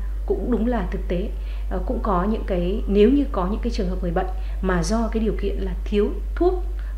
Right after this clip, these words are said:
vật tư y tế mà người bệnh phải mua ngoài, thì, à, cái đấy thuộc cái trách nhiệm, ờ,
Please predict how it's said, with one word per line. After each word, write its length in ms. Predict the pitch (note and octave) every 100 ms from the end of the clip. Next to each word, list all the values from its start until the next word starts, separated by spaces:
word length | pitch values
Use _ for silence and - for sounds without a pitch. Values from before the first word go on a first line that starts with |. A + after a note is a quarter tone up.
| -
vật 120 | G3+
tư 120 | A#3+ A#3+
y 120 | A#3
tế 280 | A3 F#3 - - -
mà 140 | F3+
người 220 | E3+ F3 D#3+
bệnh 140 | F3+ - -
phải 120 | F#3+ D#3+
mua 120 | A3
ngoài, 260 | A3 F3+ E3 - - - -
thì, 340 | - G3 F#3 - - - -
à, 100 | F#3 F3
cái 100 | F3+
đấy 220 | F3 A3
thuộc 260 | - G3+ -
cái 120 | D#3+
trách 160 | D#3+ C4
nhiệm, 200 | C#4+ D#4 D#4 - - - - F3+
ờ, 180 | F3+